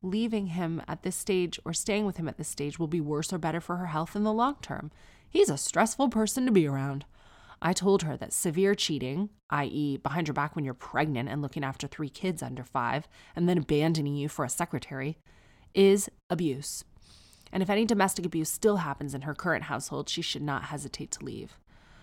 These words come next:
My mom's not perfect, but having this knowledge about her past makes me understand a lot of her behavior and sadness,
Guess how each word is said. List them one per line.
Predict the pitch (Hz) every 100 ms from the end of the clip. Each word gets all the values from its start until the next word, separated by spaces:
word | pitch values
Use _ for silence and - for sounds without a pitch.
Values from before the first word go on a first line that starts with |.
| - - -
My | 165
mom's | 190 214 196
not | 151 -
perfect, | 151 - - - -
but | -
having | 165 214 220
this | 220 -
knowledge | 170 175 175
about | 170
her | 180
past | 160 147 -
makes | 165 -
me | 185 -
understand | 185 190 - 220 220
a | 165
lot | 160 160
of | 185
her | 208
behavior | 180 165 170 170
and | 147
sadness, | - 143 151 147 143 147 -